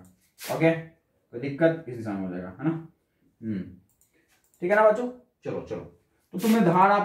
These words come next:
की दिशा पे ज्यादा discuss नहीं करना है, बस तुम्हें विद्युत चुंबकीय प्रेरण किधर होंगे, उस पर तुम्हें discuss करना था, ठीक है, कोई दिक्कत नहीं है, समस्या नहीं है भाई,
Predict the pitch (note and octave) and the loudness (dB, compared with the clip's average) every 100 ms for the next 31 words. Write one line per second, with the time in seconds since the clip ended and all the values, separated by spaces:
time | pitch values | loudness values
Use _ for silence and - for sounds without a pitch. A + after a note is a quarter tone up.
0 | F3+ F3 F#3 F3 G3+ F#3+ G3 F#3+ E3+ E3+ | -4 -4 -2 0 2 4 4 4 2 0
1 | G3 F3+ G3 F#3 E3+ F3+ F3 C#3 D3+ D#3+ | 0 0 2 2 0 0 -4 -4 -2 -2
2 | E3 E3 D#3+ C3+ D3 E3 E3 D#3+ D#3+ D#3+ | 2 2 2 0 4 4 4 2 2 4
3 | D#3+ D#3+ D#3 D#3 D3 D#3+ D#3+ - C3 D#3 | 4 4 4 2 4 0 -2 -10 -8 -4
4 | C3 B2+ A2 A2+ G#2+ G2 G2 G2+ A2+ D3+ | -2 -2 -2 -4 -6 -8 -8 -8 -2 2
5 | E3+ E3 - _ _ _ _ - D#3 E3+ | 2 0 -16 _ _ _ _ 0 4 4
6 | D#3+ G3 - - _ _ _ _ - B2 | 6 4 2 -10 _ _ _ _ -8 0
7 | E3 F#3+ G3+ G#3 - - _ _ _ _ | 4 4 4 2 -6 -20 _ _ _ _
8 | _ D#3+ D#3+ G#3 G3 G3+ G3 G#3 | _ -2 0 2 2 4 4 4